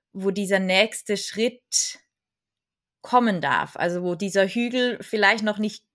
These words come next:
ganz hundertprozentig erklommen ist, um beim Bild zu bleiben, aber wo ich schon, schon weiter sehe, wo ich schon sehe, ah, da hinten kommt der nächste Berg sozusagen oder so dieses, ja, es, es geht in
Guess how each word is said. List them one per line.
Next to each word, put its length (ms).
ganz 380
hundertprozentig 720
erklommen 520
ist, 300
um 120
beim 200
Bild 260
zu 120
bleiben, 460
aber 440
wo 200
ich 200
schon, 320
schon 260
weiter 360
sehe, 380
wo 80
ich 100
schon 200
sehe, 440
ah, 140
da 100
hinten 540
kommt 400
der 120
nächste 460
Berg 280
sozusagen 720
oder 180
so 140
dieses, 500
ja, 500
es, 220
es 240
geht 340
in 460